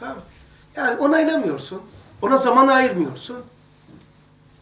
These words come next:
Ben bir kızdığım şey de şu, imkanın varsa hizmetle meşgul olacak kadın, imkanı yoksa çoluk çocuğuyla, kocasıyla, evladıyla hizmet yapacak,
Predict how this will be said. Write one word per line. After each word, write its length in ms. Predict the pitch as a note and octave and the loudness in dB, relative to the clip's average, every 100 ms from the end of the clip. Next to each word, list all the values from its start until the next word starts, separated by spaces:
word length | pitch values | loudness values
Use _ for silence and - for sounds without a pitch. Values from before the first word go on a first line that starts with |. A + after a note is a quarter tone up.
| _ _ - - - _ - | _ _ -20 -20 -20 _ -8
Ben 200 | F#3+ G3 | -4 -4
bir 140 | B3 - | -6 -8
kızdığım 380 | G#3+ F3 B3+ | -10 -8 -8
şey 260 | - A#3 C#4+ | -6 -4 -4
de 80 | C#4 | -4
şu, 280 | - - - - _ _ _ _ _ _ | -4 -6 -8 -18 _ _ _ _ _ _
imkanın 600 | A3+ A#3 - B3+ D4+ C#4+ | -6 -6 -4 -2 0 2
varsa 380 | A#3 A3+ - G3 | 4 2 2 -2
hizmetle 380 | F#3 G#3 - G3 | -2 -4 -2 -2
meşgul 320 | F#3+ - F3+ | -2 -2 -2
olacak 320 | E3+ E3 D3+ | -2 -4 -6
kadın, 280 | E3 D3+ C#3+ - - _ - | -6 -8 -8 -10 -20 _ -10
imkanı 440 | G#3+ G#3+ A3 A3+ | -8 -6 -4 -2
yoksa 640 | A#3 B3+ B3+ - E3 - - - - - | -2 -4 -4 -2 -2 -2 -12 -20 -20 -8
çoluk 340 | G3 G#3 - | -4 -2 -4
çocuğuyla, 520 | G#3+ F#3+ G3 F3 D#3 | -8 -6 -4 -4 -4
kocasıyla, 540 | G3 F#3+ G#3 - B3+ A3+ | -4 -2 -4 -4 -4 -4
evladıyla 880 | - G3 F#3+ G#3 G3+ B3+ A#3 F#3+ | 0 0 2 2 2 0 -2 -2
hizmet 440 | D3+ F3 F#3 F3 E3+ | -4 -6 -4 -4 -4
yapacak, 560 | - E3+ D3+ D3+ - | -4 -4 -2 -4 -6